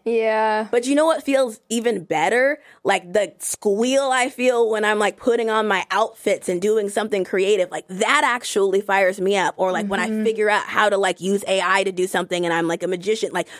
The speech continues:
Speaker 2: those things feel better.
Speaker 1: Yeah. And you know what? You, you are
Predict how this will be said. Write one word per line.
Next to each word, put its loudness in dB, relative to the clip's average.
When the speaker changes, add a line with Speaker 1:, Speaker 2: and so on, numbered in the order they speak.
Speaker 2:
those 2
things 0
feel 0
better. -4
Speaker 1:
Yeah. 0
And 2
you 0
know 2
what? 0
You, 0
you 0
are 2